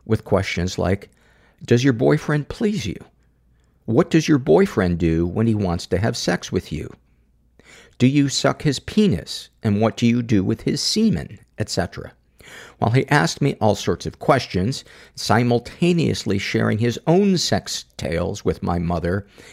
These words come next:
as well as other women. During this conversation, he noticed I also had the same skin issues on the very top of my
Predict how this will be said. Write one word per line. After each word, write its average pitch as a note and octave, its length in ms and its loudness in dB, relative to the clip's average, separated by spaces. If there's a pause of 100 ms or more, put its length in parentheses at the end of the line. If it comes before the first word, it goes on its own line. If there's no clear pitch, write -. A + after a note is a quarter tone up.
as G#2 180 -2
well F#2 280 0
as F2+ 100 -2
other E2 240 -6
women. E2 420 -8 (460)
During G2+ 220 2
this F#2 160 -2
conversation, C3+ 840 2 (400)
he E3 120 0
noticed F3+ 380 4
I F3 180 0
also E3 420 0
had G2 180 0
the F#2+ 80 2
same F2 300 -2
skin F#2+ 400 -2
issues C#3+ 400 0
on D3 120 -2
the C#3+ 80 -4
very G2+ 480 -2
top - 380 -8
of F#2 140 -8
my F2+ 180 -2